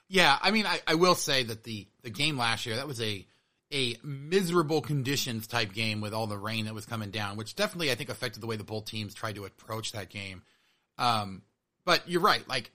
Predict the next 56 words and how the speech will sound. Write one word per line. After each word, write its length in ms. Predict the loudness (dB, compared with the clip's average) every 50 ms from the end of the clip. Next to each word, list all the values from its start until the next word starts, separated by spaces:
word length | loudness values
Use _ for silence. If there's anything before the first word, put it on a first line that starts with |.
| _ _ _ _ _ -4
I 60 | -4
think 160 | -4 -4 -4
K-State 440 | -4 -4 -4 -4 -2 -4 -4 -4 -2
has 240 | -2 -2 -2 0 -2
a 140 | -4 -4 -4 -6 -12 -16 -8
fairly 280 | -4 -4 -2 -2 -2 -4
versatile 400 | -4 -4 -6 -6 -4 -4 -2 -2
offense, 400 | -2 -2 -4 -4 -8 -8 -6 -6
and, 160 | -8 -8 -6
and 120 | -8 -6 -2
Kansas 280 | 2 2 2 2 0
fans 240 | 0 -2 -2 0 0
are 100 | 0 2
also 280 | 2 2 2 2 -2 -4
familiar 480 | -2 -4 -4 -2 -2 -2 -2 -4 -4
with, 220 | -4 -6 -6 -6 -8
you 60 | -8
know, 180 | -8 -8 -6 -6
a 80 | -6
wide 260 | -2 -2 -2 -2 -2
receiver 320 | -4 -6 -6 -6 -6 -6 -8
core 400 | -10 -10 -8 -4 -4 -4 -4 -8 _ _ _ _ _ _ _ _ _ _
that 100 | 0 4
is 180 | 4 4 6
not 200 | 6 4 2 2
gonna 140 | 0 -2 0
have 280 | 2 4 6 6 4 4 0
a 100 | -2 0
one 360 | 0 2 2 2 2 2 0 -2
standout, 460 | -4 -4 -4 -4 -4 -6 -12 -16 -20 _ _ _ _ _
right? 240 | -6 -6 -4 -4 -4
Like, 160 | -6 -8 -10 -12 _ _ _ _ _ -6
Kansas 300 | -4 -4 -2 -2 -4 -4
has, 380 | 0 2 2 2 2 0 -4 -10 -14 _ _ _ _ _ _ _ _ -6
gosh, 200 | -4 -4 -4 0
I 140 | 0 2 2
would 120 | 2 2
say 140 | 0 -2 -4
Kansas 300 | -4 -4 -6 -6 -6 -4
probably 240 | -2 -2 -2 -2 -2
has 260 | -2 -4 -4 -4 -4
seven 400 | -6 -6 -2 0 0 0 2 0
or 120 | 0 0 0
eight 200 | -2 -2 -4 -2
guys 500 | 2 4 4 4 4 2 0 -2 -4 -4
that 160 | -4 -6 -6
could 140 | -6 -6 -6
all 460 | -4 -2 0 0 2 2 0 0 -2
potentially 540 | -6 -6 -6 -4 -4 -4 -6 -6 -6 -4 -4
in 100 | -4 -6
a 40 |
game 360 | -6 -4 -4 -4 -2 -4 -4 -6
take 220 | -6 -6 -6 -6
it 80 | -6 -8
over 280 | -8 -8 -6 -6 -8
receiving. 500 | -6 -8 -8 -6 -6 -8 -8 -10 -12 -16